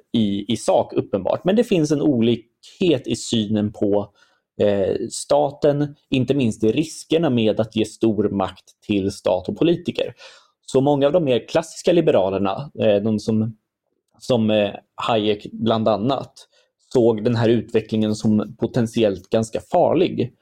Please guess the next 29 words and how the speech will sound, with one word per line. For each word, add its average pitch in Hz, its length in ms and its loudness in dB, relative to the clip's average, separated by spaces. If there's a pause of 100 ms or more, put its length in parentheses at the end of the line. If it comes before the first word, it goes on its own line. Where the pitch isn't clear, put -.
(240)
Ger 127 200 2
man 139 180 0
väldigt 113 340 0
mycket 113 360 -2
makt 110 360 -4
och - 240 -2
ganska 110 400 -2
få 101 400 0
kontroller 117 720 0
över 107 300 2
statens 107 540 -2
verksamhet, 117 600 0 (360)
samtidigt 117 440 -2
som 113 80 -2
man 107 180 -2
kraftigt - 580 -4
utökar 113 920 0 (380)
hur 110 160 2
stor 110 420 -2
den 107 160 0
är, 101 140 0
hur 110 100 0
mycket 110 180 -2
skatter - 400 -2
den 107 140 0
tar 113 120 -2
ut, 101 300 -2
hur 120 40 0
mycket 107 380 -2